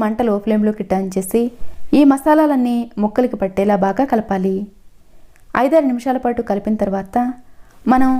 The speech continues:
చికెన్ ఉడికించి పెట్టుకున్న నీళ్లు ఉన్నాయి కదా, ఆ నీళ్లు ఇందులో వేసుకొని మంట లో ఫ్లేమ్లో ఉంచి మరో ఐదు నుండి పది నిమిషాల పాటు కలుపుతూ వేయించుకోవాలి. ఇదంతా ఇలా చక్కగా వేగిన తర్వాత వేడివేడిగా సర్వ్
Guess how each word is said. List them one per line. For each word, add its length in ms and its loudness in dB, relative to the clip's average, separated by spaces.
చికెన్ 320 4
ఉడికించి 380 0
పెట్టుకున్న 400 0
నీళ్లు 240 2
ఉన్నాయి 240 0
కదా, 160 2
ఆ 120 4
నీళ్లు 300 6
ఇందులో 280 2
వేసుకొని 420 -2
మంట 180 4
లో 160 2
ఫ్లేమ్లో 420 -2
ఉంచి 260 -2
మరో 160 6
ఐదు 180 0
నుండి 140 2
పది 180 0
నిమిషాల 240 -2
పాటు 280 0
కలుపుతూ 360 0
వేయించుకోవాలి. 640 0
ఇదంతా 300 2
ఇలా 240 0
చక్కగా 300 -4
వేగిన 320 0
తర్వాత 340 -2
వేడివేడిగా 560 0
సర్వ్ 160 -2